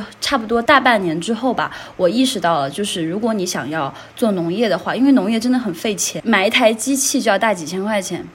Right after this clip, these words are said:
那我想要把这件事情做得长久下去，如果我一直去依靠我田块里面的产出的话，那我就会变成什么呢？就是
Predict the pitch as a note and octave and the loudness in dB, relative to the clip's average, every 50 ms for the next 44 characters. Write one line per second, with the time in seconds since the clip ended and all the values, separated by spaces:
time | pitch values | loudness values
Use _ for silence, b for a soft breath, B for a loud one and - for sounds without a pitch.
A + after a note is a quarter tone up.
0 | - _ - - - C#4 C#4 B3+ G3+ F#3+ G#3+ - F#3 D#3+ E3+ F3 F3 F3+ F3+ - | -20 _ -20 -6 -2 0 2 2 2 0 0 -2 -4 -2 -2 -2 -2 -4 -6 -8
1 | - D#3 D#3 F3+ A3 A3+ B3 A#3+ A#3+ B3 - A#3+ A3+ A#3 G#3+ F#3 F#3+ - C4 A#3+ | -10 -10 -8 -6 -6 -4 -4 -4 -4 -4 -6 -6 -6 -6 -6 -8 -6 -4 -4 -4
2 | G3 F#3 F#3 - - E3+ E3 G3 A#3 G3+ F3 F3 G3 F3+ E3+ F3 - F3+ D#3+ E3 | -4 -4 -8 -6 -6 -6 -6 -4 -4 -4 -4 -4 -6 -8 -8 -8 -10 -10 -8 -8
3 | G3 G#3 A#3 G#3+ G3+ D#3+ - - A3+ A3 - - D#3+ D#3+ - - G#3 F3+ B B | -6 -4 -2 -2 -2 -4 -6 -8 -10 -10 -10 -12 -12 -12 -12 -10 -8 -10 B B
4 | B B B B A3+ A#3 A#3 - C4 G#3+ F#3 D#3 C#3+ C3+ - - - - D#4+ D#4+ | B B B B -8 -8 -4 -2 -2 -2 -2 -2 -6 -8 -8 -6 -4 -4 -4 0
5 | - E4+ E4+ C#4+ A3 E3+ D4 D#4+ D#4+ D#4 C4 - - - - - - - F3 E3+ | 2 2 4 4 2 -2 -4 -4 -4 -4 -4 -6 -6 -8 -10 -10 -10 -8 -6 -6
6 | E3+ E3 - E3+ B B B B B B C#4+ C#4+ C#4 G#3 E3 E3 F#3+ G3 G#3+ G3 | -6 -4 -6 -6 B B B B B B 0 2 2 2 0 -2 -4 -4 -2 -4
7 | E3+ D3+ - - C4+ B3 A#3+ G#3+ G3+ F3+ F3+ F#3+ E3 D#3+ D#3 D3+ D3+ D3+ D3 F3 | -4 -6 -2 2 2 2 2 2 -2 -2 -2 -4 -6 -6 -6 -6 -6 -8 -6 -6
8 | A3 G#3+ A#3 G#3 | -6 -4 -4 -6